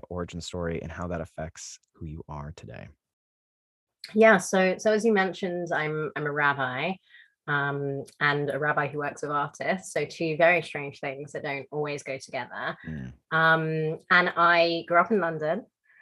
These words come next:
Speaker 2: um, where being a female rabbi is even more strange and unusual.
Speaker 1: Yes, yes.
Speaker 2: I grew up in a sort of, the synagogue my parents are not going to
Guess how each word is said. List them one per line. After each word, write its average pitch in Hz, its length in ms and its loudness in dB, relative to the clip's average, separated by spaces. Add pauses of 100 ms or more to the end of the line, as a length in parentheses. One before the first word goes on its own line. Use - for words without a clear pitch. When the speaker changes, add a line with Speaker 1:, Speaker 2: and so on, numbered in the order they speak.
(380)
Speaker 2:
um, 156 260 2
where 160 240 6
being 165 180 4
a 160 60 0
female 170 280 2
rabbi 151 460 0
is 151 140 -8 (100)
even 190 440 6 (600)
more 190 200 6
strange 202 560 0
and 165 120 0
unusual. 151 680 -2
Speaker 1:
Yes, 214 140 -6 (320)
yes. - 160 -20
Speaker 2:
I 160 600 4
grew 196 160 6
up 196 140 4
in 208 60 4
a 190 60 2
sort 190 160 0
of, 185 220 6 (580)
the 202 80 2
synagogue 220 540 4
my 202 80 2
parents 190 440 -4
are 175 40 -4
not 180 180 -2
going 208 280 4
to 214 180 -2